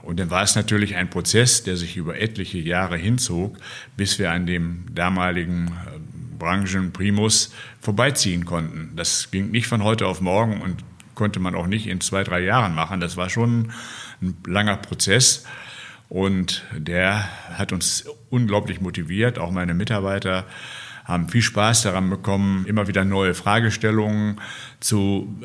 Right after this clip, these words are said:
lösen. Und ich glaube, davon lebt die Technik eben und wir leben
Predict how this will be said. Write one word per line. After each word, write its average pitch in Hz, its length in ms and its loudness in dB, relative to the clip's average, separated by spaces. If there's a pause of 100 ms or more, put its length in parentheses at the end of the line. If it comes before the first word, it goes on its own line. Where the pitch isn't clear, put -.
(180)
lösen. 127 840 6
Und 95 400 -2
ich - 100 -10
glaube, 95 380 0 (920)
davon 101 300 2
lebt 107 260 4
die 85 120 -6
Technik 85 400 -4
eben 92 240 0
und 87 160 -2
wir 92 80 2
leben 101 380 2